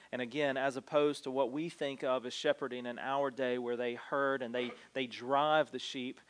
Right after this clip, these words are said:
here the shepherd would actually go out in front of them and the sheep would follow. Again, this is just a picture of the,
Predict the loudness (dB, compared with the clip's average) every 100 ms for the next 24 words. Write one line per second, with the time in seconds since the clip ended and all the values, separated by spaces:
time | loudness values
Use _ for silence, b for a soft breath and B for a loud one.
0 | b b -6 0 2 0 0 0 0 -2
1 | -2 -2 -2 -6 -4 0 2 2 0 -4
2 | -6 -2 0 -2 -4 -6 -6 -6 -6 -8
3 | -10 -10 -6 -4 -4 -8 -14 -20 _ _
4 | _ _ _ _ _ _ _ _ B B
5 | B -6 2 4 4 2 -2 -4 -4 -4
6 | -4 -4 -4 -2 0 0 2 -2